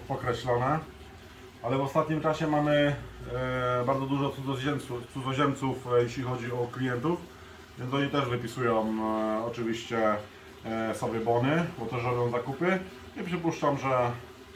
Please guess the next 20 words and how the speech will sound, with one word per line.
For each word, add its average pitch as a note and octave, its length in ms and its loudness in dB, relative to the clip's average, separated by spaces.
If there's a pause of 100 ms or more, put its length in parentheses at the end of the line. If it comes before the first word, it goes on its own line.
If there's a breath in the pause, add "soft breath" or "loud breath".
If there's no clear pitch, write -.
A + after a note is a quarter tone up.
(340)
to A#2 100 0
jest, A2+ 340 0 (300)
e, A2 60 0
jeden A#2+ 240 2
z - 40 -8
tych A#2 240 -6
klientów. B2+ 440 0 (840)
Tylko - 180 -8
czemu C3 200 -4
się C#3 120 -4
na-, C3 100 0 (120)
nazwisku C3+ 400 -4 (120)
pomylił A2 440 0
i... G#2 180 -2 (340)
Ale B2+ 140 6
może C#3 200 2 (200)
pisał D3 220 0
po C#3 120 -2
swojemu, A2+ 540 2
to A2+ 140 -2